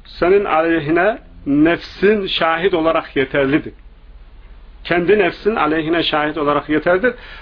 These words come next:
Ve kiramen katibin melekleri de sana şahittirler." Öyle ya, kiramen katibin melekleri akıl bali olduğu zaman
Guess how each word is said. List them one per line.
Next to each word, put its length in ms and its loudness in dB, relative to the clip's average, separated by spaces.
Ve 320 2
kiramen 600 2
katibin 600 -2
melekleri 600 0
de 100 0
sana 460 -2
şahittirler." 880 -4
Öyle 220 2
ya, 240 -2
kiramen 440 2
katibin 480 0
melekleri 580 0
akıl 360 -2
bali 240 2
olduğu 340 2
zaman 400 0